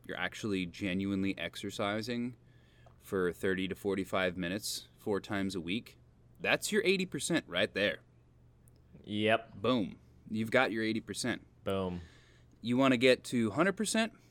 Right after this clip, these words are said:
Speaker 1: you're gonna have to up that to six times a week. You're gonna have to do all kinds of different training regimens. You're probably gonna have to hire a professional. You're gonna have to take supplements. You're gonna have to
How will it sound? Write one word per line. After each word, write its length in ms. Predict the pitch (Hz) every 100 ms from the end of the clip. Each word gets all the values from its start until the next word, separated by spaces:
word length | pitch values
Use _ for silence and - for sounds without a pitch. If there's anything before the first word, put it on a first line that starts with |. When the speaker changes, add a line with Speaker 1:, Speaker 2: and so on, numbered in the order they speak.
| -
Speaker 1:
you're 120 | 107
gonna 140 | 98
have 100 | 95
to 100 | -
up 140 | 101 -
that 180 | 101 -
to 40 |
six 280 | - 147 -
times 300 | 170 160 160
a 60 |
week. 220 | 160 185 139
You're 100 | 101
gonna 120 | 98
have 100 | 92
to 100 | -
do 200 | 104 95
all 120 | 92
kinds 360 | - 98 95 92
of 80 |
different 520 | 90 98 107 87 - - _ - - _ - - - - - - - -
training 480 | - 120 123 131 127
regimens. 840 | 131 131 139 143 156 165 151 -
You're 240 | 104 98 87 -
probably 280 | - 92 98
gonna 120 | 104
have 120 | 104
to 80 | 101
hire 220 | 98 107
a 40 | 104
professional. 560 | 101 160 156 170 156
You're 100 | 151
gonna 120 | 104 95
have 100 | -
to 80 |
take 120 | 95 -
supplements. 540 | 156 151 147 139 135
You're 80 | 92
gonna 120 | 92
have 160 | 87
to 100 | -